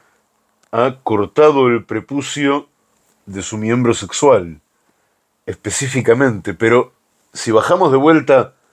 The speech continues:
a los conceptos, el ger, si baja-, si, si abstraemos lo necesario para ubicarnos en, en contexto del camino que estamos siguiendo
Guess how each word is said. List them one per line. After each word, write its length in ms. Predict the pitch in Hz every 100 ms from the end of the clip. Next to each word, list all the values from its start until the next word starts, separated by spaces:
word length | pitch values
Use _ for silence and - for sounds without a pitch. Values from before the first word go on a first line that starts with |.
| _ _
a 80 | -
los 140 | 117
conceptos, 840 | - 123 117 160 - - 87 - - _ _ _ _ _ _ _ _ _ _ _ _ _ _ _ _ _ _ _ _ -
el 200 | 113 117
ger, 500 | 196 175 151 170 170 _ _ _ _ _
si 220 | _ - 104
baja-, 300 | 110 - -
si, 280 | - 104 104 -
si 180 | -
abstraemos 600 | 101 95 - 120 156 185 139
lo 80 |
necesario 580 | 127 113 104 165 165 143
para 140 | 110 104
ubicarnos 480 | 104 120 139 131
en, 200 | 113 101 - -
en 120 | 107
contexto 680 | 107 101 135 131 - 101 - _ _ _ _ _ _ _ _ _ _ _ _ _ _ _ _ _ _ _ _ _ _ _ _ _ _ _ _ _ _ _ _ _ _ _
del 240 | 98 104 90
camino 340 | 107 143 143
que 60 | -
estamos 300 | 135 131 -
siguiendo 640 | 107 156 123 95 98